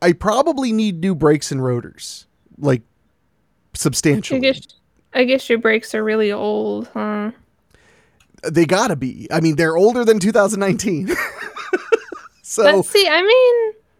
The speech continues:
Speaker 2: that's
Speaker 1: Well,
Speaker 2: a good
Speaker 1: I
Speaker 2: thing about having inspections, 'cause then they tell you that they, you have to replace your brakes or you won't pass.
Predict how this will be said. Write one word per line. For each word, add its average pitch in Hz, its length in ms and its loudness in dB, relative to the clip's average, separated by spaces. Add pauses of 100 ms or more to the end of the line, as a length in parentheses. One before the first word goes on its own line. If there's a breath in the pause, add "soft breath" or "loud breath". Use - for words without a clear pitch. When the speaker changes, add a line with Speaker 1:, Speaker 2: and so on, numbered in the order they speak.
(720)
Speaker 2:
that's 440 160 -2
Speaker 1:
Well, - 120 2
Speaker 2:
a 466 100 0
good 392 140 2
Speaker 1:
I - 40 -14
Speaker 2:
thing 320 300 -2
about 302 340 0
having 302 320 -2
inspections, 277 960 -4
'cause 269 240 -6
then 269 340 -2
they 269 220 -4 (200)
tell 277 280 -4
you 277 360 -4 (120)
that 262 380 -4
they, 269 140 -2
you 277 260 -6
have - 240 -6
to - 100 -2
replace 285 680 -4
your 277 120 -2
brakes - 560 -8
or - 140 -4
you 254 220 -4
won't 285 280 -2
pass. - 680 -10